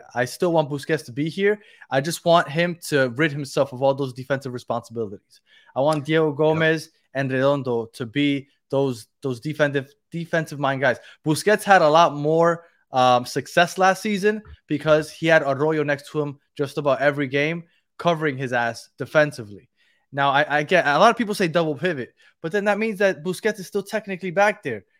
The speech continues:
Speaker 1: I want Busquets to be more attacking. Like,
Speaker 2: Yes.
Speaker 1: I get it. I get, I get the, that it's really cute to say double pivot, and I understand why. I, I personally like a double pivot, but with Busquets, don't give me a double pivot unless it's Gomez. If you tell me that the, that the, the two C D Ms are gonna be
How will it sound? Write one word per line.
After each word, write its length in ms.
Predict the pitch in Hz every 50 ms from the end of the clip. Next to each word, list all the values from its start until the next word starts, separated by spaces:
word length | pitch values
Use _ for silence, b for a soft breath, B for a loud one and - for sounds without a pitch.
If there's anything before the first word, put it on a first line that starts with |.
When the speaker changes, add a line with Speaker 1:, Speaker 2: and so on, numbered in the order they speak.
| _ _ -
Speaker 1:
I 100 | 147 175
want 200 | 208 220 226 185
Busquets 360 | 202 202 - - 196 190 185
to 60 | - 160
be 120 | 170 180
more 180 | 170 170 170 156
attacking. 540 | 139 143 - 147 139 139 135 - 110 90 _ _ _ _ _ _ _ _ _ _
Like, 180 | - 151 151 143
Speaker 2:
Yes. 140 | 110 95 -
Speaker 1:
I 120 | 139 165 160
get 240 | 151 208 220 214
it. 60 | 185 -
I 80 | 156 156
get, 200 | 208 214 208 -
I 100 | 175 175
get 220 | 165 214 202 208
the, 320 | - 196 185 175 156 139 b b b b b b _ _ -
that 120 | 156 151
it's 140 | 151 151 -
really 160 | 196 190 185
cute 240 | 175 - - 190 175
to 80 | 160 151
say 160 | - 160 151
double 240 | 147 160 156 147 135
pivot, 380 | 131 165 170 170 165 180 175 -
and 120 | 147 143
I 100 | 151 175
understand 420 | 185 175 165 - - 175 151 139
why. 180 | 135 165 175 143
I, 220 | - 151 190 220 -
I 100 | - 175 185
personally 400 | - 220 233 220 - 196 165 135
like 180 | 151 185 202 190
a 60 | 156
double 220 | 135 131 120 120
pivot, 320 | 107 - 123 110 104 107 _ _ _ _ _ _ _ _ _ _
but 80 | - 151
with 200 | 147 151 151 151
Busquets, 600 | 156 151 139 - - - 190 233 233 233 - - _ _ _ _ _ _ _ _ _ _ _
don't 140 | - 165 165
give 100 | 151 156
me 60 | 147
a 60 | 135 120
double 200 | 110 113 110 107
pivot 320 | - 117 101 95 101 - _ _ b b
unless 320 | b 180 185 208 233 226 233
it's 160 | 214 165 -
Gomez. 460 | - 180 175 160 143 117 101 - - _ b b
If 100 | b 160
you 80 | 180 226
tell 160 | - 269 254
me 100 | 240 233
that 140 | 214 202 -
the, 220 | - 185 165 156
that 260 | 143 165 165 165 156 -
the, 140 | 170 156
the 120 | 151 147 156
two 200 | 151 - - 196
C 160 | 180 - 196
D 80 | 185 175 185 165
Ms 80 | 151 139
are 60 | 147
gonna 180 | 151 160 165
be 280 | 156 151 151 139 117 -